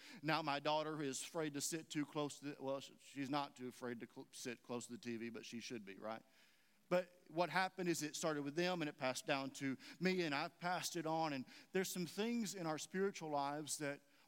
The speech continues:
well-meaning people at some point thought was accurate and then passed it down, which passed it down. And come to find out, it even happened in Jesus' day that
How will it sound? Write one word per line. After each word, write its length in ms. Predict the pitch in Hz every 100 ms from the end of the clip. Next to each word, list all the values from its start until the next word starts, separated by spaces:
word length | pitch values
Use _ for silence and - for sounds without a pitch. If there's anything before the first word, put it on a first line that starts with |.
| -
well-meaning 500 | 170 233 208 196 170
people 360 | - 160 175 175
at 80 |
some 260 | 165 175 180
point 320 | - 165 156 -
thought 260 | 165 151 139
was 160 | 139 - 151
accurate 520 | 156 - 165 170 170
and 180 | 143 143
then 240 | 151 151 143 - - -
passed 300 | 139 139 -
it 120 | 143
down, 320 | 156 170 165
which 200 | 143 -
passed 300 | 139 139 -
it 100 | 147
down. 320 | 147 151 156 143
And 160 | 127 - - - _ -
come 140 | 160
to 100 | 160
find 300 | - 151 143
out, 220 | 160 160
it 120 | 147 147
even 220 | 165 156
happened 380 | 143 143 147 135
in 260 | 131 135
Jesus' 540 | 120 175 190 156 143 -
day 340 | 143 139 143 131
that 160 | 135